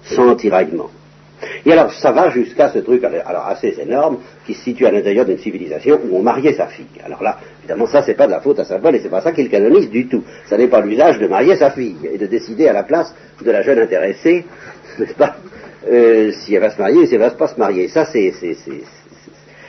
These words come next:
il, il, il, il, il se met dans une position de ce genre, de sorte qu'il pourrait le dire à la fille aujourd'hui, puisque la fille aujourd'hui décide d'elle-même, mais ce qu'il dit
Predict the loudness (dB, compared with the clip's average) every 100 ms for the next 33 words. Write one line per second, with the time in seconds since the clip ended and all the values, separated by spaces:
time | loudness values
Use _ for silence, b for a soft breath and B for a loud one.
0 | B -12 -10 -8 -8 -10 -12 -6 -6 -6
1 | -12 -12 -4 2 4 4 4 2 -2 -4
2 | -14 _ _ -10 -8 -6 -4 -2 0 -2
3 | -4 B -12 -2 -2 0 0 -2 -4 -14
4 | -2 0 2 0 -2 -4 -4 -2 0 2
5 | 0 -2 -6 -20 -20 -12 -12 -10 -12 -10
6 | -12 -10 -8 -8 -10 -12 -10 -4 0 0
7 | -2 B -10 -2 0 0 -4 -6